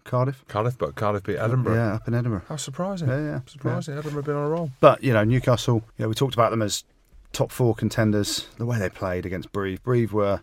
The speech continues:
Speaker 1: fairly average. They're thirteenth in the, in the top fourteen, looking at basically just trying to do anything to stay in that league. So they didn't really come with their A game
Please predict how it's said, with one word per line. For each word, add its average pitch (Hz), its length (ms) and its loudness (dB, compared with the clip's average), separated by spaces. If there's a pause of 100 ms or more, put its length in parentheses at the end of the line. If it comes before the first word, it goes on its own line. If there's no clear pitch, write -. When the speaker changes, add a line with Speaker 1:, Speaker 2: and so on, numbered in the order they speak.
Speaker 1:
fairly 98 240 -2
average. 92 300 -4
They're 110 140 2
thirteenth 101 520 -2
in 95 60 -4
the, 95 180 -4 (220)
in 92 100 -8
the 87 60 -10
top - 180 -4
fourteen, 95 460 -8
looking 98 240 -8
at 90 140 -10 (680)
basically 107 340 0
just 95 220 -8 (160)
trying 101 240 -4
to 101 60 -2
do 101 40 0
anything 98 240 -4
to - 80 -10
stay 101 180 -4
in 92 80 -6
that 95 160 -6
league. 98 240 -4
So 101 180 -6
they 98 260 -12
didn't 120 200 -2
really 98 320 -4
come 95 240 -4
with 90 200 -8
their 98 180 -2
A 95 120 -2
game 87 340 -8